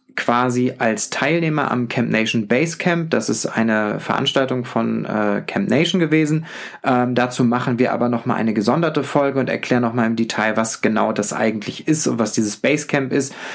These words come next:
Wenn ihr das noch mal jetzt schon noch nicht aushalten könnt und noch nicht warten wollt auf die kommende Folge zum Thema Base Camp, dann, äh, geht gerne auf, äh, auf die Seite von Camp Nation,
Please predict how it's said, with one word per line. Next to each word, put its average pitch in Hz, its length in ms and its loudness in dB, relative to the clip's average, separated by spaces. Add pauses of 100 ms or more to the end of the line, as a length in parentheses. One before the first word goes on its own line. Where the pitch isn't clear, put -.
(280)
Wenn 160 200 4
ihr 190 160 4
das 160 240 0
noch 151 200 2
mal 139 420 0
jetzt - 560 0
schon 131 560 0
noch 127 160 2
nicht 127 180 0
aushalten 127 560 0
könnt 131 320 0
und 123 160 -2
noch 113 140 -2
nicht 113 180 -4
warten 131 380 2
wollt 123 260 2
auf - 180 -2
die 113 380 -2
kommende 127 320 2
Folge 127 440 0
zum 120 200 0
Thema 113 280 0
Base 123 360 0
Camp, 120 300 0 (460)
dann, 120 340 2
äh, 110 400 2 (100)
geht 127 320 0
gerne 117 540 2
auf, 110 500 -2
äh, 104 380 0 (760)
auf - 140 -6
die 110 100 2
Seite 110 380 2
von 104 260 -2
Camp 104 180 -2
Nation, 104 600 0